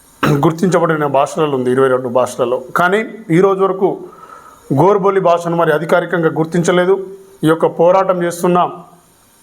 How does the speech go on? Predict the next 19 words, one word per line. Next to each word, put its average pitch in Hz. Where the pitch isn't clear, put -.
మేధావులందరికీ, 180
ఆ, -
మరొకసారి 175
ధన్యవాదాలు. 165
So 190
ఖచ్చితంగా 196
బీజేపీ 185
ప్రభుత్వం 185
దీనిపైన 180
పునరా-, 185
పునరా-, 185
ఆలోచన 180
చేసి 196
దీనిపైన 180
ఒక 170
కమిటీ 185
వేసి 180
ఖచ్చితంగా 185
ఈ 160